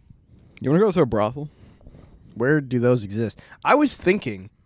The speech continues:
Speaker 1: Let's start our own brothel.
Speaker 2: I was thinking about starting a brothel.
Speaker 1: It's illegal.
Speaker 2: We mask it.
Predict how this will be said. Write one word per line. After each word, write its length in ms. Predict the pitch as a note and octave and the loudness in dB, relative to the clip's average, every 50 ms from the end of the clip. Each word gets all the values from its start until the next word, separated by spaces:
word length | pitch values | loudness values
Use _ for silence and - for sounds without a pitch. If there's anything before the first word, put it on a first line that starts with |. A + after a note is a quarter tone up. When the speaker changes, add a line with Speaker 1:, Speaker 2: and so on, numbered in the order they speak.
| _ _ - | _ _ -12
Speaker 1:
Let's 160 | C#3+ - - | -10 -10 -8
start 260 | - - B2 B2 - | -4 -2 -2 -2 -2
our 120 | - A#2+ A#2+ | -4 -6 -6
own 120 | C3 B2+ A2+ | -6 -4 -4
brothel. 320 | A#2+ B2 B2+ B2+ B2+ - - | -4 -4 -4 -6 -2 2 4
Speaker 2:
I 100 | D#3+ F3+ | 4 4
was 220 | F3+ F3 E3 - | 4 2 0 -2
thinking 420 | - - G3 G#3+ G#3 - D3+ C3+ B2+ | 2 4 4 4 4 -2 -6 -6 -6
about 240 | A#2 A#2 A#2 G#2 | -6 -8 -8 -10
starting 380 | - - - A#2 A#2 A2 A2+ A#2 | -10 -10 -10 -10 -10 -10 -10 -12
a 40 | A2 | -12
brothel. 520 | - G#2 G2 F#2+ F#2+ F#2+ - G#2 G#2 G#2+ - | -12 -14 -14 -14 -16 -18 -18 -20 -20 -18 -16
Speaker 1:
It's 140 | - - | -10 -4
illegal. 400 | D#3+ C#3+ C#3 C3+ A2 F2+ - - - _ _ _ _ _ _ _ _ _ _ _ _ _ _ _ _ _ _ _ - - _ _ _ _ _ _ _ - | -2 -2 -2 -2 -4 -6 -10 -12 -16 _ _ _ _ _ _ _ _ _ _ _ _ _ _ _ _ _ _ _ -20 -20 _ _ _ _ _ _ _ -10
Speaker 2:
We 220 | C3 C#3+ D3 C#3+ | -6 -6 -4 -4
mask 400 | C#3+ C#3+ C#3 D3 - - - - | -2 -2 -2 -2 -2 -4 -6 -10
it. 160 | A2+ G2+ - | -12 -12 -14